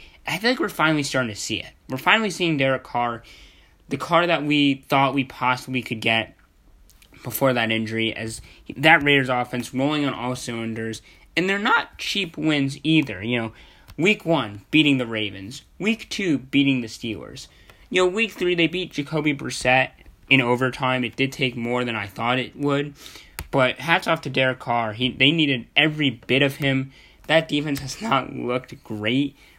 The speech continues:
but Derek Carr's doing everything in his power to make sure the Raiders are winning games and having success in the N F L. And so far, he's, he's just done an incredible job of that.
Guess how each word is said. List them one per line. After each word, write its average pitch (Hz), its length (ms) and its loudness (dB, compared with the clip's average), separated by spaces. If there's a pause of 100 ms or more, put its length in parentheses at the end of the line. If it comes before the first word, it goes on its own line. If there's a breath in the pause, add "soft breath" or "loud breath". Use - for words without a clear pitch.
but 120 160 -2
Derek 147 220 2
Carr's 131 240 0
doing 120 260 -4
everything 143 400 2
in 123 100 -2
his 120 140 -6
power 120 340 -2
to 110 80 -6
make 113 180 -4
sure 113 220 -6
the 107 80 -10
Raiders 104 360 -6
are 104 80 -6
winning 110 340 0
games 104 440 0 (260 soft breath)
and 107 120 -8
having 110 380 0
success - 640 -4 (360 soft breath)
in 143 120 6
the 127 120 6
N 117 80 2
F 104 180 -6
L. 104 160 -2
And 101 180 -10
so 143 220 0
far, 117 220 -4
he's, 117 260 -6 (180 soft breath)
he's 170 140 -4
just 170 120 -4
done 147 160 4
an 123 120 0
incredible 113 440 -4
job 107 300 -6
of 104 80 -8
that. 107 340 -4